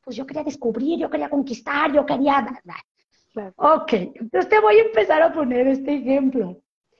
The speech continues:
Speaker 1: Tú imagínate que tienes un hijo fuerza, o al menos que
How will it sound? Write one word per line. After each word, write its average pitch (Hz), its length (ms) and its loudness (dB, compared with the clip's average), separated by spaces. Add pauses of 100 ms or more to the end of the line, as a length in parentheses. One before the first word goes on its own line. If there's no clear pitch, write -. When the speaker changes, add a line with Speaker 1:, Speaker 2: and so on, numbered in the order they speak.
(460)
Speaker 1:
Tú 359 160 0
imagínate 339 1080 -2
que 214 120 -10
tienes 208 360 -6
un 220 100 -6
hijo 208 220 -10
fuerza, - 340 -18 (460)
o 208 120 -4
al 196 180 -6
menos 330 360 2
que 220 320 -2